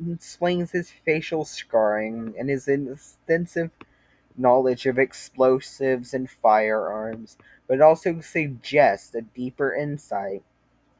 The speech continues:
into his madness and tortured psyche. In one scene, for example, the Joker mentions rather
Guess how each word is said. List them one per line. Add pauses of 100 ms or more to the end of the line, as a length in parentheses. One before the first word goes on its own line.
(1040)
into
his
madness
and
tortured
psyche. (4000)
In
one
scene,
for
example, (300)
the
Joker
mentions (1700)
rather